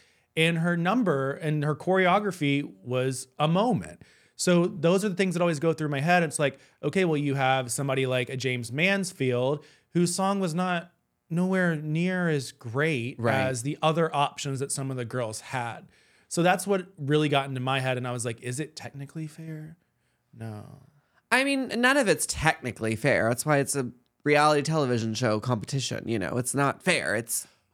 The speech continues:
Speaker 2: produced.
Speaker 1: Oh, I got a question. I got a question.
Speaker 2: Yeah.
Speaker 1: Where do they get their outfits for the Rusical? Because if they're choosing their parts,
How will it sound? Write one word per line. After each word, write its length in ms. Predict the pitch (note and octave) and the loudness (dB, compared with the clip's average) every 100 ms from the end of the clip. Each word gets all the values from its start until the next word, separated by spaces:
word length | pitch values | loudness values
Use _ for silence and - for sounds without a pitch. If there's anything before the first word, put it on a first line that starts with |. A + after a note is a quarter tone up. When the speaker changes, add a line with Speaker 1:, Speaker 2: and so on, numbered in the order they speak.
| _ | _
Speaker 2:
produced. 480 | A#3 F4+ A#3+ - - | 4 4 2 -2 4
Speaker 1:
Oh, 140 | C4+ | 6
I 40 | B3 | 6
got 120 | B3 | 2
a 40 | |
question. 220 | B3 B3 F#3+ | 0 -2 0
I 40 | |
got 80 | F3 | 0
a 40 | |
question. 260 | F#3 D#3+ A2+ | 0 -4 -2
Speaker 2:
Yeah. 220 | C#3 C#3 - _ | 0 2 0 _
Speaker 1:
Where 200 | D3 A#3 | 4 4
do 140 | C4+ C4 | 4 2
they 120 | A#3+ | 2
get 160 | G#3+ | 2
their 120 | G3 D#3+ | 0 2
outfits 640 | D3 - F3+ - - - - - _ _ _ _ _ _ | 0 2 -2 -2 -10 -12 -14 -20 _ _ _ _ _ _
for 120 | E3 | 2
the 100 | D3+ | 4
Rusical? 640 | C#3+ C#3+ C3+ C3+ D3+ F3+ F#3+ _ _ _ _ _ _ | 4 2 0 0 -2 -2 -8 _ _ _ _ _ _
Because 220 | F3+ G3 | 4 6
if 140 | G3 F#3 | 6 4
they're 160 | C4 | 0
choosing 560 | D#4+ - A3+ A3+ G#3 G3 | 0 0 2 2 2 2
their 160 | F3 D#3 | 2 0
parts, 920 | - - D3 F3 G3 - - - | -4 -2 2 2 -2 -6 -8 -8